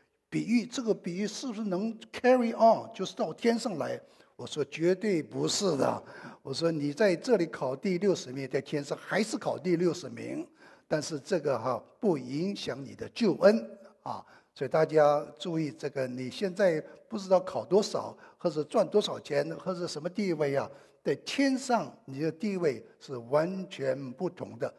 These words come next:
是照你的信心，照你的救恩，照你神的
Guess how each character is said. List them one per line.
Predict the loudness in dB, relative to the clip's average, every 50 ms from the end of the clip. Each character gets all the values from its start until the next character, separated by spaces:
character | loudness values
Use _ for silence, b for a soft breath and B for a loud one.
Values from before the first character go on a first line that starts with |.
| b b b b
是 | -14 -12 -10 -10 -12
照 | -2 2 2 2 2 -2
你 | -8 -14 -14
的 | -14 -14 -12
信 | -10 -6 -6 -6 -6
心， | -6 -6 -6 -6 -6 -6 -8 -14 _ _
照 | _ -2 -2 -2 -2
你 | -8 -14
的 | -16 -14
救 | _ -6 -6 -4 0
恩， | 2 2 2 0 -4 B B B B B _
照 | -2 -2 -2 -2
你 | -4 -10 -12
神 | -12 -12 -8 -6 -6 -6 -2 6
的 | 6 6 6